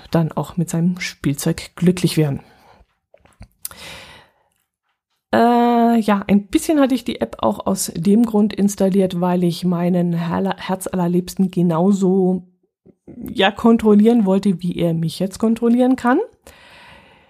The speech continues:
Das ist nämlich schon ein bisschen doof, dass er jetzt immer weiß, wann ich nach Hause komme, mm, und ob ich vielleicht den Einkauf dabei habe oder nicht.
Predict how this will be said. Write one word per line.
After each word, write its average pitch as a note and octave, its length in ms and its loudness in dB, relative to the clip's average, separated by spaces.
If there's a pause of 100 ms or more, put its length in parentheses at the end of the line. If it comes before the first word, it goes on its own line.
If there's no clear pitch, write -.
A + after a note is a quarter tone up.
(240)
Das G3 320 0
ist - 280 -4
nämlich F#3 240 2
schon D#4+ 320 -6
ein F#3+ 240 0
bisschen G#3 800 0
doof, A#3 420 2
dass G3+ 260 -2
er G#3 200 0
jetzt A3+ 200 0
immer G#3 240 0
weiß, F3+ 280 -2
wann F#3+ 120 0
ich F#3+ 140 -2
nach D3 140 -8
Hause F3+ 260 2
komme, C#4 380 2 (420)
mm, F#3+ 320 -2 (100)
und F3+ 540 0 (240)
ob F3+ 160 -2
ich F3 100 0
vielleicht F3 280 -2
den E3 200 -4
Einkauf F3 320 0
dabei A3 280 0
habe A3+ 240 0
oder E3+ 180 0
nicht. - 340 -6